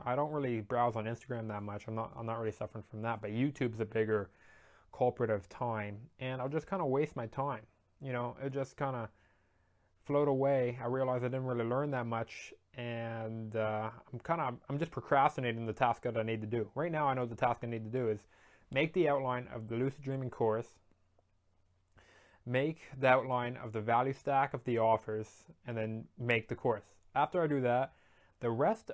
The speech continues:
of the, the rest of the process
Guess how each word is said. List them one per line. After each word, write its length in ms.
of 160
the, 120
the 120
rest 440
of 400
the 400
process 680